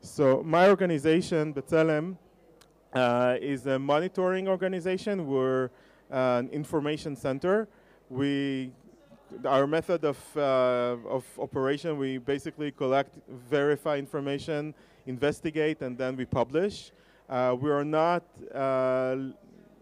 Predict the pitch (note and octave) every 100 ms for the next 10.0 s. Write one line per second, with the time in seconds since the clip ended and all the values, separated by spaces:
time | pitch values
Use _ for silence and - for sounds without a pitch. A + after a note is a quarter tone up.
0 | - - C3 C3 A#2+ B2 B2 B2 A#2+ A2+
1 | A#2 A2+ A2 A#2 A2+ _ - G#2+ G#2+ G#2+
2 | G#2 G#2 F#2+ E2 F#2 - _ _ _ _
3 | - - - _ _ - C3+ C3+ D3+ C#3+
4 | C#3+ D3 C#3+ D3+ D3+ D3 - D#3+ E3+ F3+
5 | - - _ _ _ A#2+ A#2 C3+ C3+ C3+
6 | C3 C3 A2+ - C#3 G3+ - - - -
7 | A#2+ A2+ - A#2+ B2+ B2 A#2+ B2 D3+ D3+
8 | D#3+ - _ _ _ C#3 C#3+ D3+ D#3 D#3
9 | D#3+ D#3+ E3 E3 E3+ F3 F3+ G#3+ A3 G3+